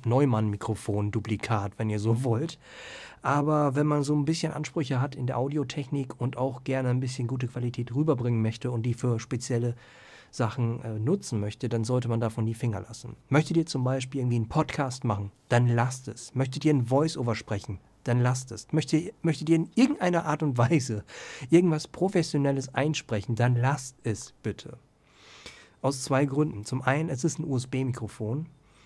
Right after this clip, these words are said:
und U S B ist quasi in der professionellen Welt der Audiotechnik nicht wirklich ernst zu nehmen. Es ist zwar eine einfache Geschichte, ein Mikrofon mit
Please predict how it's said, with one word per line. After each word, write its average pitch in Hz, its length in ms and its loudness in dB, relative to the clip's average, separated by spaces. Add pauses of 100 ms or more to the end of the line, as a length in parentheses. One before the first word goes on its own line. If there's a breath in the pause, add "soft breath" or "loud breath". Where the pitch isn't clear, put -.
(720 soft breath)
und 127 180 2
U 143 160 2
S 131 140 -2
B 127 200 0
ist 127 240 -2
quasi 127 380 0
in 120 80 0
der 120 80 2
professionellen 117 960 0
Welt 117 260 0
der 113 140 -6
Audiotechnik 117 640 -2
nicht 127 240 0
wirklich 110 380 -2
ernst 127 340 0
zu 107 100 -8
nehmen. 98 220 -4
Es 104 160 -4
ist - 140 -6
zwar 127 200 -4
eine 113 300 -2
einfache 156 760 0 (560 loud breath)
Geschichte, 160 640 0
ein 120 120 -2
Mikrofon 139 640 0
mit 117 180 -4